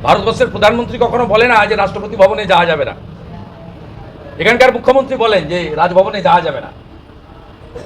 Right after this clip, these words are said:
অতএব কনস্টিটিউশনাল বডিকে দেশের সবাই রেসপেক্ট করে, ইনি দেন না। অতএব ওখানে লিখে বললে তো কোনো লাভ হবে না।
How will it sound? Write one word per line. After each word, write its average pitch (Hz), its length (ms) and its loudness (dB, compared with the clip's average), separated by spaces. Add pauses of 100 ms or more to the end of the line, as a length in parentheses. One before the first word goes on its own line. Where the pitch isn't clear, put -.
(220)
অতএব 262 320 6 (140)
কনস্টিটিউশনাল 240 600 -2
বডিকে 269 400 0
দেশের - 260 -6
সবাই 208 300 -2
রেসপেক্ট 180 380 -6
করে, 220 200 0
ইনি 190 180 -8
দেন 147 200 -2
না। 95 140 -10 (520)
অতএব 247 180 4
ওখানে 240 380 2
লিখে 247 340 4
বললে 226 260 0
তো 269 80 -8
কোনো 269 180 0
লাভ 240 280 6
হবে - 180 -2
না। - 80 -16